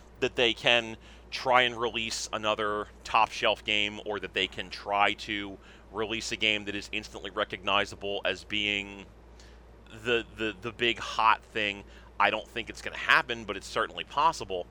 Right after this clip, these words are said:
But it's just kind of interesting that we're at this point where Sega's giving it another kick at the can,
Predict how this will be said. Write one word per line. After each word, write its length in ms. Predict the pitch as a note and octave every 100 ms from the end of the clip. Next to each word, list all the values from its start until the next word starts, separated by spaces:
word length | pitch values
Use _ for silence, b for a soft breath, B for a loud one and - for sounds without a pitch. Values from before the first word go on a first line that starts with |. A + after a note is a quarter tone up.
| b b b - -
But 380 | - D3 C#3 C#3 - - - - - - - - - -
it's 220 | E3 -
just 220 | - D#3+ - - - - - - - -
kind 320 | - F#3+ G3+ F#3
of 100 | C#3
interesting 640 | D3+ F3+ D#3+ - - A#2+ A#2
that 160 | A#2
we're 160 | A#2+ B2
at 100 | -
this 140 | A#2+
point 340 | - C3+ C3 A2+
where 220 | A2+ G#2+
Sega's 480 | - C3+ B2+ C3 A2+
giving 300 | C3 B2+ B2
it 80 |
another 260 | A#2+ A#2 G#2
kick 240 | - C3
at 80 | -
the 80 | -
can, 420 | - D#3+ C3+ G2+